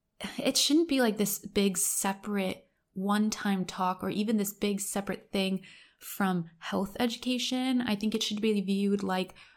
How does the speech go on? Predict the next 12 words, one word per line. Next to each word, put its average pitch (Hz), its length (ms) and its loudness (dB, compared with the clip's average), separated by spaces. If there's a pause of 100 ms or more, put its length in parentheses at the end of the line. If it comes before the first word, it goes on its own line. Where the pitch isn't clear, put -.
motor 247 320 4
skills, - 480 -4
you 190 120 -2
know? 190 320 2
Like, 202 200 -2
it's 208 100 -4
something 240 220 2
you 247 140 6
work 196 320 -2
on 214 220 0
over 202 200 -4
time 190 580 0